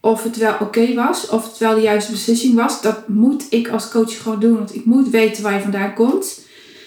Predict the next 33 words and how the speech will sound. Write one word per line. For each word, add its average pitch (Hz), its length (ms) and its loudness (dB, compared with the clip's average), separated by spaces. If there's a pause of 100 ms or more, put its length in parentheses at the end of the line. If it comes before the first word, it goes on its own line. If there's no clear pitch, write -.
(280)
Eh, 208 520 0 (140)
eh, 208 260 -2
ik, 226 200 2
ik 233 180 0
moet 247 240 4
daar 226 200 0
zuiver 214 380 0
mee - 140 -6
omgaan. 240 360 0
Ik 208 120 -2
moet 254 540 0
weten 233 500 0
op 202 60 -4
welke 226 280 0
basis 202 420 0
je 202 140 -4
kiest. - 540 -2 (300)
En 226 160 2
bij 226 100 4
jou 226 200 4
was 208 160 0
het - 100 -12
zo 269 400 0
overduidelijk 220 720 0
dat 208 180 -2
het - 100 -16
moest 226 240 0
gebeuren. 208 640 0 (440)
En, 214 340 -4
en, 208 340 -2 (120)
en 208 220 -2
d-, - 180 -8
ja, 196 360 0